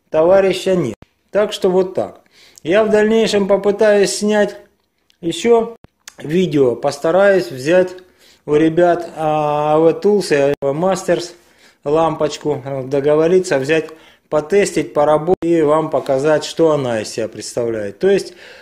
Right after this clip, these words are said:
я хочу сказать одно. Значит, э, людей много, глаза у всех разные.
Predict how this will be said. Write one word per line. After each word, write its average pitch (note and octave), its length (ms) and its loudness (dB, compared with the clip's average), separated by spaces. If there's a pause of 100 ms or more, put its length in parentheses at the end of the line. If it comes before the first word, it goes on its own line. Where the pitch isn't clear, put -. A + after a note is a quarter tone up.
(100)
я G#3 200 2
хочу F#3+ 300 -2
сказать E3+ 320 0
одно. C#3 440 -2 (260)
Значит, D3 400 -6
э, C3+ 640 0
людей E3 400 2
много, C#3 760 -2
глаза D3+ 440 2
у C#3+ 80 0
всех E3+ 320 -2
разные. C#3+ 720 -2